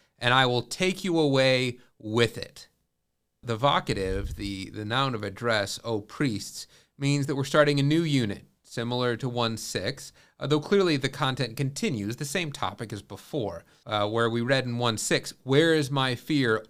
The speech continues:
O priests who despise my name?" But the content of this first part of chapter two shows Malachi is continuing with his attack on the temple. Now, from external appearances,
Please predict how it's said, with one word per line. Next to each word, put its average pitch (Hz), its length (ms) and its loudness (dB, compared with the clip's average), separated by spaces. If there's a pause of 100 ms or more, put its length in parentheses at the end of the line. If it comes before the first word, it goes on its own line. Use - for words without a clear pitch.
O 131 180 2
priests 123 640 -2
who 123 200 -4
despise 110 640 -2
my 104 240 -2
name?" 98 460 -2 (340)
But 156 80 -4
the 160 60 -2
content 240 400 0
of 151 120 -2
this 160 200 -2
first - 400 -6
part 95 240 -2
of - 100 -16
chapter 92 360 -10
two 95 500 -10 (320)
shows 165 440 -2
Malachi 170 680 -2
is 143 160 -4
continuing 185 1160 -2
with 151 220 -2
his 147 180 -4
attack 120 540 0
on 104 460 -6
the 98 60 -12
temple. 101 500 -10 (240)
Now, 120 160 -4
from 135 220 -2
external 247 640 -2
appearances, 110 800 -6